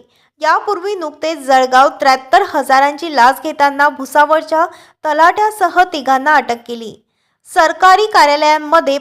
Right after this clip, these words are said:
पैसे दिल्याशिवाय काम होत नसल्याचं आता व्हायरल होत असलेल्या एका व्हिडिओच्या माध्यमातून समोर आले आहे,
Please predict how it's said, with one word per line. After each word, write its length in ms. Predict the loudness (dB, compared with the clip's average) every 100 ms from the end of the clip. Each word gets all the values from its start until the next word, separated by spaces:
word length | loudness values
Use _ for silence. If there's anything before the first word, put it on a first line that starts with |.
| -6
पैसे 340 | -10 -8 -8 -8
दिल्याशिवाय 680 | -4 -2 -4 -6 -2 -2 -4 0
काम 260 | 2 2
होत 240 | -2 -8 -6
नसल्याचं 480 | -8 -4 -6 -4 -8 -6
आता 340 | -4 0 0 -2 -8 _ 0
व्हायरल 420 | 2 2 0 -4 -4
होत 240 | -6 -4
असलेल्या 460 | -8 -2 -2 2 0 -2
एका 300 | -2 2 2
व्हिडिओच्या 680 | 0 -6 -4 0 0 2 0
माध्यमातून 680 | 2 -2 -2 -2 -2 -4 -10
समोर 340 | -8 -6 -2
आले 180 | -2 0
आहे, 300 | -2 -4